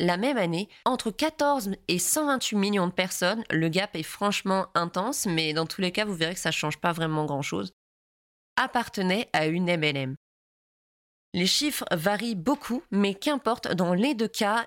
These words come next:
euh, les conclusions sont simples, hein, euh, les calculs ne sont pas bons, Kevin. <laughs> Lorsqu'on regarde les statistiques du M L M, le constat est sans appel.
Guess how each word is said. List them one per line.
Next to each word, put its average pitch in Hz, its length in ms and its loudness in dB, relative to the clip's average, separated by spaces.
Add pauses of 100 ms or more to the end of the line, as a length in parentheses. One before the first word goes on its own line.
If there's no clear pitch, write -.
(120)
euh, 156 280 2
les 196 160 2
conclusions 226 540 0
sont 185 220 -2
simples, 180 340 0
hein, 175 260 0
euh, 151 220 2
les 180 220 2
calculs 190 600 -2
ne 220 140 4
sont 196 220 -4
pas 156 160 0
bons, 156 240 -6 (100)
Kevin. 127 480 -2 (480)
<laughs> - 500 -10
Lorsqu'on 226 440 2
regarde 226 340 0
les 196 80 -2
statistiques 190 600 -4
du 180 120 2
M 160 160 0
L 160 100 2
M, 208 200 0
le 160 100 2
constat 180 460 0
est 180 60 -4
sans 180 280 -2
appel. 147 320 -2